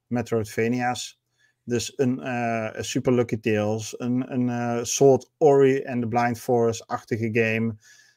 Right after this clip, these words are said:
Ehm, maakt me niet uit. Drie D platformers, eh, twee punt vijf D platformers, met Metroidvania's, iets in die categorie.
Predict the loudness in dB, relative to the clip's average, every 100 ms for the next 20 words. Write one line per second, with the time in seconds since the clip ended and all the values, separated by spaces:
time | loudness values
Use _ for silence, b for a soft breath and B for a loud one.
0 | _ -10 -6 -4 -4 -4 -8 _ _ _
1 | _ _ _ _ 0 6 6 6 2 0
2 | -2 -6 -8 -6 0 4 6 6 4 2
3 | 0 0 2 2 0 -2 -10 -10 -6 -4
4 | -2 -4 -2 0 2 0 -4 -2 0 2
5 | 2 0 0 -2 -2 -4 -4 -4 -4 -4
6 | -4 -6 -6 -4 0 -2 0 0 0 0
7 | -2 -2 -8 b b b _ -4 -4 -4
8 | -4 -4 -4 -6 -10 -12 -12